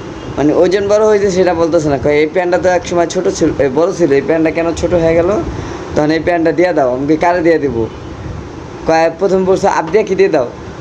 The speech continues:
আমি কই, "কেন?" মানে সারা ফাতা বলতেছে, "না, নুরানিকে দিয়ে দাও।" নুরানি হলো ওই যে আমাদের নিচের যে ভাবি, তার মেয়ের নাম নুরানি।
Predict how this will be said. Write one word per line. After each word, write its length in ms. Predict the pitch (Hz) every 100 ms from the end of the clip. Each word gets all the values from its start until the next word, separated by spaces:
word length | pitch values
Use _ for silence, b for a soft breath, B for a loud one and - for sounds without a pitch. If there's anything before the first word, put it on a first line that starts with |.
| - -
আমি 220 | - 175
কই, 140 | 165 170
"কেন?" 220 | 196 190 147 117 - - - - - - -
মানে 320 | 143 156 170 170
সারা 260 | 180 185
ফাতা 360 | 185 190 180 175
বলতেছে, 360 | 175 175 175
"না, 160 | 170 170
নুরানিকে 500 | 165 175 185 180 156
দিয়ে 180 | 135 123
দাও।" 140 | 120
নুরানি 340 | 123 156 175 190
হলো 360 | 190 180 180
ওই 80 | 180
যে 80 | 175
আমাদের 360 | 165 160 165 156 B B B B -
নিচের 580 | 151 160 156 180 170 170 - - - - -
যে 100 | 135
ভাবি, 360 | 135 135 135 165
তার 220 | 156 139
মেয়ের 240 | 139 147
নাম 240 | 147 147 147
নুরানি। 420 | 147 147 147